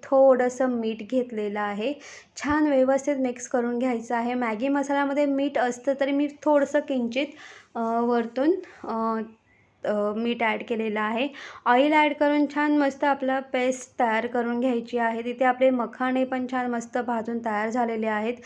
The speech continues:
ते एका प्लेटमध्ये ट्रान्सफर करून घ्यायचे आहेत आणि त्यानंतर ही जी पेस्ट केली आहे, ती त्यावरती ॲड करायची आहे. हाताच्या साहाय्याने छान मस्त आपल्याला ही, हे सगळं व्यवस्थित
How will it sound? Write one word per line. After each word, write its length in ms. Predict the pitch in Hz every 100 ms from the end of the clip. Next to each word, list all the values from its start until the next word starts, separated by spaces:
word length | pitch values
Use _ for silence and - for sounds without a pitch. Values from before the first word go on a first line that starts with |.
| - - -
ते 60 | 254
एका 200 | 247 240
प्लेटमध्ये 520 | 240 233 226 226 220
ट्रान्सफर 480 | 226 220 208 226 254
करून 320 | 277 277 277
घ्यायचे 340 | 277 285 277
आहेत 360 | 277 269 269 269
आणि 200 | 254 233
त्यानंतर 640 | 233 233 233 277 269 247 254 254
ही 120 | 240 233
जी 160 | 247
पेस्ट 580 | 254 - 226 240 - -
केली 220 | 269 240
आहे, 220 | 233 226
ती 140 | 226 240
त्यावरती 440 | 240 226 226 226
ॲड 240 | 226 240 247
करायची 480 | 262 233 226 226
आहे. 320 | 226 214 220 240 - - -
हाताच्या 580 | - 269 285 320 330 320
साहाय्याने 560 | 320 311 294 294 302 294 -
छान 240 | 285 285
मस्त 340 | 277 262 262 277
आपल्याला 340 | 269 269 254
ही, 400 | 262 254 277 359 - - -
हे 120 | 269
सगळं 400 | 277 302 240 277
व्यवस्थित 500 | 277 247 247 262 277